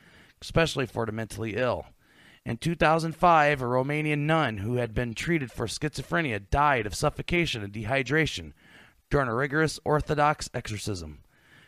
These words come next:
In two thousand seven, a twenty-two-year-old drowned,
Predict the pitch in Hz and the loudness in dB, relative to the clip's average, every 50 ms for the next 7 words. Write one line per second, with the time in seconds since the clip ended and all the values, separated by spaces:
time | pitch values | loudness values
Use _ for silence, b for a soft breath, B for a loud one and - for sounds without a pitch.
0 | b b b - 123 117 - 151 160 147 160 156 156 156 147 147 143 127 - 175 | b b b -6 -6 -2 0 -2 2 4 4 4 6 4 2 0 -4 -4 2 4
1 | 175 175 170 180 175 147 131 - - 147 156 156 147 - 147 143 143 139 139 135 | 4 4 4 2 0 0 -2 -2 -2 0 0 0 0 -2 -2 -2 0 2 2 2
2 | 131 110 127 147 143 147 156 160 170 185 185 175 - | 0 0 0 2 2 4 2 2 0 -2 -4 -6 -8